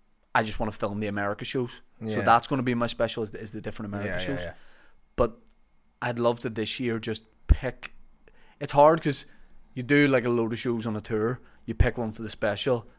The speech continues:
Speaker 1: and then the next night you do a different venue.
Speaker 2: Yeah.
Speaker 1: You go, "Should have done that
Speaker 2: Yeah,
Speaker 1: one."
Speaker 2: yeah.
Speaker 1: But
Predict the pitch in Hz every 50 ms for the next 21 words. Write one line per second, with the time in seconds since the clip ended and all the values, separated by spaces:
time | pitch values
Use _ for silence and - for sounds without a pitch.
0 | _ - 117 113 113 113 113 113 110 110 107 104 - - 123 120 120 113 113 110
1 | 107 113 104 - 127 117 123 113 110 110 107 104 104 104 98 98 - - 131 127
2 | 117 113 110 107 107 107 98 98 - 156 - 87 85 85 87 - _ _ - _
3 | _ - 123 120 - -